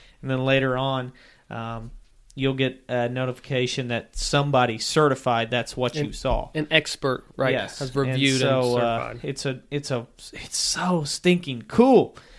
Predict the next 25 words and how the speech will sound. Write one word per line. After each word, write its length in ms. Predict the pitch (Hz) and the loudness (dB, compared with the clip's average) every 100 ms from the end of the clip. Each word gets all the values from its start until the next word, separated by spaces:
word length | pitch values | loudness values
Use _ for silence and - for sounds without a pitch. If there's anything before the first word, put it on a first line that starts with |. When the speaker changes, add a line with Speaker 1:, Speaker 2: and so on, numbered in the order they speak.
| - - | -16 -10
Speaker 1:
I 60 | - | -6
cannot 440 | - 175 165 - | -2 0 0 0
tell 140 | 165 | -2
you 160 | 151 135 | 0 0
how 120 | 127 | -2
exciting 600 | 117 - 135 127 127 120 - - | -2 -2 -2 -2 -4 -10 -16 -10
it 180 | 127 120 | -8 -6
is 300 | 131 131 - | -4 -4 -6
for 140 | 127 | -6
me. 340 | 123 151 160 147 | -2 0 0 -2
I 40 | |
mean, 200 | 131 123 | -4 -4
Matt 200 | 123 139 | -4 -2
and 80 | 135 | -2
I 140 | 135 | 0
were 160 | 127 131 | 0 0
in 220 | 131 127 - - - _ - | -2 -6 -14 -20 -20 _ -8
the 80 | |
Flint 340 | 127 143 143 143 | -4 -2 -2 -2
Hills 380 | 135 139 135 127 | 0 2 0 -2
of 120 | - | -8
Kansas 760 | - 139 139 127 131 - - - - | -4 -2 -2 -4 -6 -8 -14 -20 -18
Speaker 2:
Yesterday. 220 | 127 117 | -12 -6
Speaker 1:
yesterday, 800 | 131 - - 143 143 147 147 147 - | -6 -6 -4 0 2 2 2 -2 -6
Speaker 2:
Yeah. 140 | 139 | -8